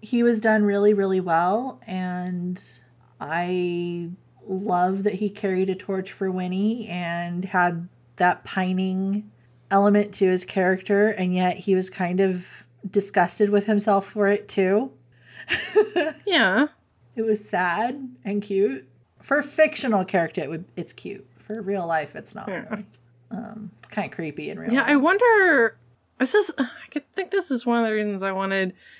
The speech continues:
Speaker 2: to have a, a Jeff Byron confrontation, is 'cause I wonder how much of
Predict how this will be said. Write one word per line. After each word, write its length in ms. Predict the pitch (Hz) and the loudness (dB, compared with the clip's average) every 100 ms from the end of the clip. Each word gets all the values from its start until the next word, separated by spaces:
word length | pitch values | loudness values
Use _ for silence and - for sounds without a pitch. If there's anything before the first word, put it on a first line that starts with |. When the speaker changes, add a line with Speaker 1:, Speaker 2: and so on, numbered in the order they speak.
| _ - | _ -8
Speaker 2:
to 80 | 202 | -4
have 260 | 214 196 | 0 0
a, 240 | 190 185 175 _ _ | 2 0 -2 _ _
a 140 | 185 180 | -4 -2
Jeff 380 | 196 196 196 - | 0 0 -2 -2
Byron 800 | 190 180 180 180 175 170 170 170 | 0 2 0 0 -2 -4 -6 -4
confrontation, 800 | 202 185 180 175 262 262 208 190 | -2 -2 -2 0 0 2 0 0
is 120 | 220 - | -6 0
'cause 200 | 240 226 | 2 2
I 60 | |
wonder 260 | 220 240 277 | 2 2 4
how 80 | 302 | 4
much 300 | 262 240 247 | 4 2 2
of 420 | 226 208 190 | 2 0 -4